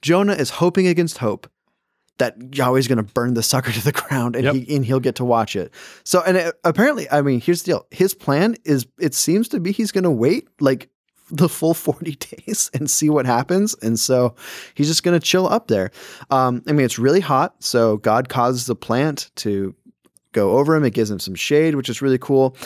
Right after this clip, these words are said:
Speaker 1: And then the next moment or next morning, the plant is dead. So this is where we're gonna pick it up. And then finally, <laughs> we're gonna go here. Uh, so it says, "So Jonah was exceedingly glad because of the plant." So, hey, it's giving him shade.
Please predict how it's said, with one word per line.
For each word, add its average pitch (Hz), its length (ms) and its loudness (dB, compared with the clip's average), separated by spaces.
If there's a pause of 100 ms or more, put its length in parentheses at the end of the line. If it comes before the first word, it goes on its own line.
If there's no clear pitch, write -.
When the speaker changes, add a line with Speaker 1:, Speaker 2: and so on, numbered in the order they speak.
(280)
Speaker 1:
And 123 120 0
then 113 120 2
the 101 100 0
next 143 340 2
moment 147 380 2
or 104 120 -2
next 104 280 -4
morning, 131 480 2
the 110 100 -2
plant 120 400 -2
is 107 300 -2
dead. 117 420 2
So 104 160 -2
this 113 180 0
is 120 140 -2
where 113 440 2 (240)
we're 113 180 -2
gonna 104 140 -2
pick - 240 -4
it 104 80 -2
up. 101 260 -2
And 104 80 -6
then 101 100 -6
finally, 104 300 -6
<laughs> - 60 -8
we're 127 60 2
gonna 101 160 -6
go 101 120 0
here. 107 260 0 (580)
Uh, 110 520 0 (280)
so 131 120 2
it 127 60 2
says, 127 240 0
"So 127 180 0
Jonah 139 240 2
was 151 140 2
exceedingly 190 400 2
glad 175 500 0
because 113 320 -4
of 104 80 -4
the - 80 -10
plant." - 480 -12
So, - 200 -8
hey, 202 140 -4
it's 110 140 -10
giving 139 240 -8
him 147 100 -8
shade. 127 320 -12